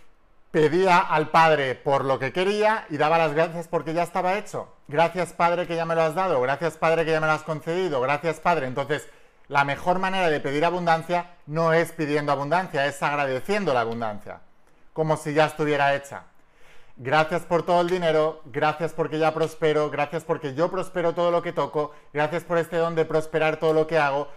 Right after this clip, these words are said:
gracias porque, por este don de ser un imán para el dinero,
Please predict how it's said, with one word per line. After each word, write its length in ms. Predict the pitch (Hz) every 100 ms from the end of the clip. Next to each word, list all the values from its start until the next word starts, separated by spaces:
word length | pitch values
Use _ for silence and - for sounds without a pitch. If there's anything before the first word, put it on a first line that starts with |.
| -
gracias 340 | 139 151 170 160
porque, 340 | 170 156 180
por 160 | 147 160
este 200 | 160 165
don 180 | 160
de 100 | 156
ser 200 | 147 165
un 100 | 156
imán 240 | 160 156 151
para 160 | 156
el 80 | 156
dinero, 340 | 160 151 131